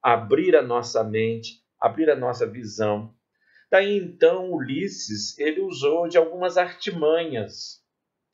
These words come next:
E esse é um grande questionamento que a gente pode fazer em relação às artimanhas que ele usou. Ele teve que, de certa forma, tapar os ouvidos, fechar os seus ouvidos, excluir de si mesmo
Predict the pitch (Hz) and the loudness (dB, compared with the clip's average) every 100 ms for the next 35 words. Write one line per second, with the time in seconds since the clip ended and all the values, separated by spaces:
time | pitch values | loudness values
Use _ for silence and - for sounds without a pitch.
0 | _ 123 180 214 - 170 170 - 156 131 | _ -4 0 0 0 0 0 0 -4 0
1 | 135 127 117 123 113 110 117 113 110 113 | 0 0 0 0 0 -2 -6 -8 -4 0
2 | 107 - 104 101 147 127 117 113 101 - | -2 0 -4 -2 -8 -6 -4 -4 -4 -4
3 | 127 123 131 - _ _ - 104 117 113 | -2 0 -4 -8 _ _ -4 0 0 -2
4 | 113 135 165 156 - 135 127 123 123 117 | -6 -4 -4 -6 -10 -6 -4 -4 -4 -6
5 | 110 101 104 113 101 92 - _ _ _ | -6 -6 2 2 2 -2 -16 _ _ _
6 | _ 107 120 131 139 131 131 - 143 139 | _ -4 -2 0 0 -2 -12 -2 -2 0
7 | 131 - 131 135 131 - 113 - 156 190 | -2 2 4 4 0 2 0 4 4 4
8 | 190 165 127 107 123 135 135 - - _ | 2 0 -2 -6 -8 -8 -10 -16 -20 _
9 | _ _ _ - 113 156 170 170 170 151 | _ _ _ 0 2 4 2 0 -4 -2
10 | 127 110 120 120 120 - _ _ _ _ | -2 -2 -6 -8 -12 -18 _ _ _ _
11 | _ _ _ 127 - - 151 139 202 170 | _ _ _ -6 -4 -2 -2 0 0 -2
12 | 143 151 - 180 156 151 131 113 113 110 | -6 -8 -6 -4 0 0 0 -2 -2 0
13 | 101 101 | -2 -4